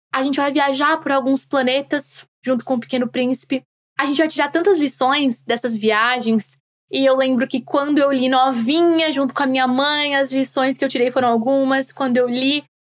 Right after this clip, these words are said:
na minha época de escola foram outras, lendo depois de mais velha, eu aprendo outras. Então, por exemplo, esse capítulo, a gente vê um pouco sobre como é legal enxergar as coisas pela essência,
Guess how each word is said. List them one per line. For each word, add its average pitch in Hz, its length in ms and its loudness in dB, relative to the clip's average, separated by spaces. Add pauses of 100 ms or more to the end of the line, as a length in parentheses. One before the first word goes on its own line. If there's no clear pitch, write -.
na 233 80 0
minha 254 160 0
época 254 220 -2
de 247 80 -2
escola 247 340 0
foram 240 300 2
outras, 269 680 2 (300)
lendo 277 380 2
depois 262 400 2
de 254 40 -4
mais 240 360 0
velha, 240 500 2
eu 233 100 2
aprendo 240 440 2
outras. 240 580 0 (340)
Então, 285 220 0
por 320 80 0
exemplo, 302 220 0
esse 269 100 -6
capítulo, 311 720 2 (220)
a 285 100 -2
gente 302 220 0
vê 294 80 2
um 285 120 -2
pouco 285 400 0
sobre 269 400 0
como 294 720 -2
é 269 80 -2
legal 262 400 0
enxergar 285 380 0
as 262 160 -8
coisas 262 380 0
pela 262 200 2
essência, 254 720 -2